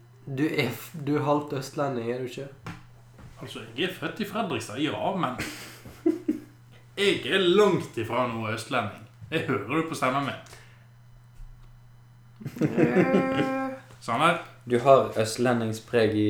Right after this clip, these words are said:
Speaker 3: dialekten din, til tross for at du bor langt ut på landet.
Speaker 2: Det gjør faen meg ikke. Jeg bor midt i Bergen her.
Speaker 3: Nå bor du i Bergen, men du,
Speaker 2: Ja, men
Speaker 3: du, du ble
Speaker 2: dialekt,
Speaker 3: oppvokst.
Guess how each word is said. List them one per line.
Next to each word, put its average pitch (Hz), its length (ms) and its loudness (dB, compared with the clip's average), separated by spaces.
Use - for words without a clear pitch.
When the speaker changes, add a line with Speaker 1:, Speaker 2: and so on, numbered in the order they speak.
Speaker 3:
dialekten 104 560 0
din, 98 160 -6
til 110 140 -2
tross 117 180 6
for 110 100 4
at 110 80 0
du 110 80 0
bor 113 120 6
langt 110 220 4
ut 107 100 0
på 107 80 0
landet. 104 300 2
Speaker 2:
Det - 80 -20
gjør - 160 -20
faen - 180 -14
meg - 140 -20
ikke. - 80 -18
Jeg 131 100 -12
bor 127 140 0
midt 143 180 -4
i 113 80 -2
Bergen 117 300 2
her. - 140 -10
Speaker 3:
Nå 147 220 8
bor 104 260 6
du 104 80 8
i 101 100 8
Bergen, 107 360 6
men 107 100 6
du, 120 100 8
Speaker 2:
Ja, 139 140 6
men - 140 8
Speaker 3:
du, - 80 -2
du 123 180 -4
ble 135 40 4
Speaker 2:
dialekt, 165 320 8
Speaker 3:
oppvokst. 156 300 2